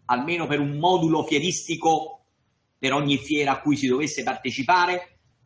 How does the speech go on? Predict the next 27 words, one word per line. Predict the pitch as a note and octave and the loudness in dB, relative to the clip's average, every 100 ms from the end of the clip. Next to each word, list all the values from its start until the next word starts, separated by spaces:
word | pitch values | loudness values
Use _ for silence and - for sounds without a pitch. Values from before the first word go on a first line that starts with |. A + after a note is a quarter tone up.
| _ _ _ _ _ | _ _ _ _ _
quindi | - D3 C#3+ | -2 0 2
non | C#3+ F#3 - | 0 0 -2
si | D#3 | -2
paga | D#3 D3+ C#3 | 0 2 0
la, | C#3 C#3 C3+ - | 0 0 0 -4
la | B2 B2 | -6 -4
registrazione | B2 B2 A#2+ B2+ A#2+ F3+ F3+ D3 | -4 -6 -8 -10 0 4 4 2
e | |
l'iscrizione, | C3 A#2+ B2 A#2 F3+ F#3 | -6 -6 -8 -2 0 0
ma | C#3 B2 | -4 -6
viene, | C3 B2+ G#2+ - | -6 -6 -10 -10
viene | B2+ C3+ | -6 -4
fatta | C3 C#3 - B2+ | -4 -4 -4 -2
carico | C3+ A#2+ A2 | -2 -2 -6
all'ice, | G#2+ C#3+ F3+ F#3+ G3 - _ _ _ _ _ | -4 -2 0 0 -2 -4 _ _ _ _ _
e | A#2+ A#2+ | -6 -4
quindi | A#2 D#3 C3+ C3 | 2 2 4 2
questo | D#3 D#3+ C#3 | 2 0 0
è | |
un | B2+ | 2
altro | D#3 D3+ C#3+ B2+ | 2 2 0 0
passaggio | C3 - D3+ A2+ A#2+ | 0 2 0 2 0
per | A2+ B2 | 2 -2
consentire, | - C3 A#2+ C3 B2+ E3 C#3+ C#3 A#2+ - | 0 -2 0 -2 0 0 0 0 -2 -4
consentire | B2+ A#2+ C3 C3+ C#3+ B2+ | -8 -4 -4 -4 -4 -4
a | - | -2
tutti | F3+ D#3+ - D#3+ - | -2 -2 -8 -10 -10